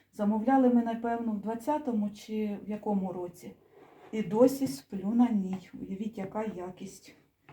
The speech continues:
Наволочки сімдесят на сімдесят. Дуже цупка турецька тканина.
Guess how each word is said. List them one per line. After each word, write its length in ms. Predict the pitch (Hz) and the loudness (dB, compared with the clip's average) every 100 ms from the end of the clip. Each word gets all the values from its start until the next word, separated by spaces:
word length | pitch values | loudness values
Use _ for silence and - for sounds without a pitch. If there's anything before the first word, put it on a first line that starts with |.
| - _ _ _ _ _ _ _ _ _ _ _ _ _ _ - _ _ _ - | -20 _ _ _ _ _ _ _ _ _ _ _ _ _ _ -20 _ _ _ -10
Наволочки 800 | 202 202 185 175 180 - - 190 - | -6 -4 -4 -8 -8 -12 -18 -18 -18
сімдесят 720 | - 190 190 202 202 180 - | -12 -8 -6 -6 -6 -8 -6
на 200 | 196 190 | -8 -8
сімдесят. 960 | - 175 175 175 180 - 202 208 254 262 - - - - - _ - - - _ _ - - - 156 | -10 -12 -10 -10 -8 -8 -4 0 0 0 -8 -18 -20 -20 -20 _ -20 -20 -20 _ _ -20 -20 -14 -10
Дуже 300 | 208 208 185 | -6 -6 -6
цупка 440 | 180 190 - - 185 | -8 -12 -14 -10 -10
турецька 560 | 185 196 180 180 - | -8 -6 -6 -6 -12
тканина. 680 | 180 - 196 190 208 233 269 | -14 -12 -10 -6 0 2 2